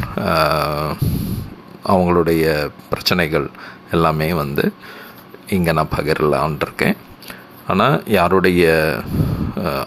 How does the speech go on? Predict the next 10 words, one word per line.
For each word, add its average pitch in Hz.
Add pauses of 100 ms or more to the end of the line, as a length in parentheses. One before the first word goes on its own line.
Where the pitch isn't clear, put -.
அடையாளத்தையும் 92
இங்க 85
வெளிப்படுத்தாம, 78 (840)
இந்த 85
பிரச்சனைகளை 87
மட்டும் 76
நான் 110
இங்க 76
வெளிப்படுத்தலான்ற 76
ஒரு, 65